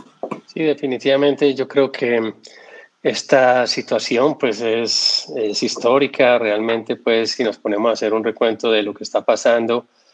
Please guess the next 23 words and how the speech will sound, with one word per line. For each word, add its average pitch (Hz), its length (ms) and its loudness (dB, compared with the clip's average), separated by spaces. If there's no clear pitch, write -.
pues, 113 160 -2
a 113 60 6
los 110 160 0
adultos 143 580 0
nos 117 320 -2
estresan 117 540 -2
unas 110 260 0
cosas, 107 420 0
¿cierto? 101 600 -2
A 98 40 -2
nivel 101 280 -2
de, 107 420 0
de 110 160 -2
salud, 135 580 2
lo 104 240 -8
que - 120 -6
es - 120 -12
el 101 120 -8
virus, 123 420 0
el 98 100 -4
riesgo 104 280 -2
de 101 40 -2
muerte, 127 760 0